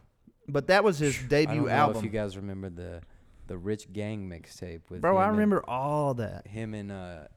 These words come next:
Speaker 2: Rich Homie Quan.
Speaker 1: Oh yeah, they had a run.
Speaker 2: And, uh, it
Speaker 1: Young
Speaker 2: was just
Speaker 1: Thug,
Speaker 2: n-
Speaker 1: Young Thug, he, like,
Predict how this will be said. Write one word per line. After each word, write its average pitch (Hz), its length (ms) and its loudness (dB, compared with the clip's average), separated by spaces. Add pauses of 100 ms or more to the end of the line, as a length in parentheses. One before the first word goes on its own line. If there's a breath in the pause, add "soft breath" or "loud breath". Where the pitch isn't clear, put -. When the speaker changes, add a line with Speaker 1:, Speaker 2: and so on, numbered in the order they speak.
(140)
Speaker 2:
Rich 107 240 -12
Homie 104 260 -8
Quan. 104 460 -10 (260)
Speaker 1:
Oh 156 160 0
yeah, 113 400 -2
they 143 120 -2
had 160 140 0
a 123 40 -4
run. 104 320 -10 (100)
Speaker 2:
And, 104 240 -20
uh, 87 380 -16 (760)
it 135 40 -4
Speaker 1:
Young 160 100 2
Speaker 2:
was 170 80 -4
just 170 100 0
Speaker 1:
Thug, 165 280 4
Speaker 2:
n- - 80 -8
Speaker 1:
Young 156 200 -2
Thug, 160 420 2
he, 156 220 -2
like, 120 240 4